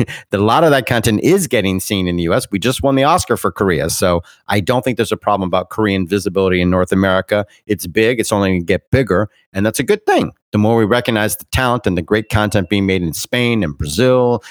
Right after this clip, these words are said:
and Korea and everywhere, uh, the better off the world is. But I like mogul John Malone, of course. He is bullish on the merger of Warner Brothers and Discovery. We had a lot of earnings calls, and so a lot of people were weighing in about what's going on with the streamers and this and that and the other thing. He says, "Okay,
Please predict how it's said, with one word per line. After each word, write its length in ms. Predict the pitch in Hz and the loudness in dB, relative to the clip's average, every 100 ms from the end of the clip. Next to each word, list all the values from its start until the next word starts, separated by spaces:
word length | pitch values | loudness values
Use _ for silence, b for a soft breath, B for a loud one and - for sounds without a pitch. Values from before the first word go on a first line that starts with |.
| B | B
and 160 | 87 | -8
Korea 540 | - 95 110 117 110 107 | -4 -2 2 2 2 2
and 140 | 98 | 2
everywhere, 560 | 151 110 78 76 87 - _ _ | 2 0 -2 -2 -6 -10 _ _
uh, 120 | 98 101 | -2 -2
the 120 | 87 | -2
better 320 | 101 110 117 | 0 0 2
off 160 | 117 - | 0 0
the 80 | |
world 240 | 120 123 131 | 0 0 0
is. 300 | 135 - - _ _ _ - _ _ B B | -4 -6 -18 _ _ _ -20 _ _ B B
But 120 | 120 | 0
I 80 | 135 | 4
like 240 | 185 165 | 2 2
mogul 360 | 131 139 139 135 | 4 4 4 2
John 360 | 98 120 123 113 | 2 2 2 2
Malone, 380 | 107 127 101 | 2 2 2
of 120 | 87 - | -2 0
course. 320 | 95 76 - B B | -2 -2 -6 B B
He 160 | - 151 | 0 2
is 140 | 139 | 2
bullish 580 | 87 160 165 80 - - b 107 | 0 2 2 0 -6 -12 b -2
on 140 | 113 | 0
the 80 | 104 | 2
merger 340 | 113 123 117 | 2 2 2
of 100 | 107 | 2
Warner 240 | 98 120 120 | 0 0 0
Brothers 300 | 113 113 104 | 0 0 0
and 80 | |
Discovery. 540 | 101 98 - 127 117 85 | -2 -4 0 0 0 -2
We 80 | 87 | -4
had 80 | |
a 20 | 87 | -2
lot 160 | 104 | -2
of 80 | 110 | 0
earnings 400 | 113 123 117 107 | 0 0 -2 -6
calls, 340 | - 107 101 | -2 0 0
and 120 | 98 - | -2 -4
so 80 | |
a 20 | 95 | -2
lot 200 | 101 104 | 0 -2
of 60 | |
people 200 | - 110 | -4 -6
were 140 | 95 92 | -4 -4
weighing 420 | 85 104 123 123 | 0 0 2 2
in 320 | 117 95 92 - B 90 | 2 0 -2 -6 B -4
about 240 | 95 95 | 0 0
what's 180 | 101 - | 0 -2
going 240 | 110 101 | -2 0
on 120 | 101 | 0
with 100 | 95 | 0
the 80 | - | -2
streamers 640 | - - 139 131 123 117 | -6 0 2 2 2 0
and 120 | 90 104 | 0 -2
this 140 | 117 | 0
and 80 | 104 | 0
that 120 | 107 | 0
and 100 | 107 | 0
the 60 | 107 | 0
other 160 | 107 | 2
thing. 80 | 110 | 0
He 40 | 101 | 0
says, 140 | 107 | 2
"Okay, 380 | 135 160 160 | 2 2 0